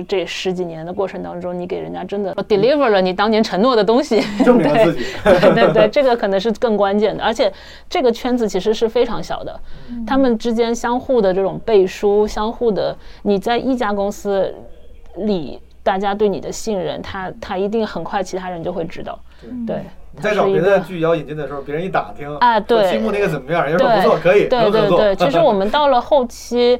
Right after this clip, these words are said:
Speaker 2: <laughs> 嗯。
Speaker 1: 我印象中疫情前一七年，大概一八、一九年的时候，就会有一些我们，像迪士尼当时是，他是主动联系我们的。
Speaker 2: 主动接洽的。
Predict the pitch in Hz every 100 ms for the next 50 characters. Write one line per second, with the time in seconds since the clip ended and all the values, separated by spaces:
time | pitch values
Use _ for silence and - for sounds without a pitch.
0 | - - - 135 - - 214 220 269 262
1 | 254 240 240 247 262 233 220 208 220 226
2 | - 254 233 190 190 - 220 240 247 269
3 | 262 269 285 220 170 165 190 - 180 185
4 | 220 214 208 220 170 - - 190 180 175
5 | 165 185 160 151 156 180 208 - - -
6 | - - - - - 233 220 208 269 254
7 | 185 196 - - - 202 202 214 185 170
8 | 180 180 - - 226 220 190 165 208 185
9 | - - 214 151 95 151 160 151 151 -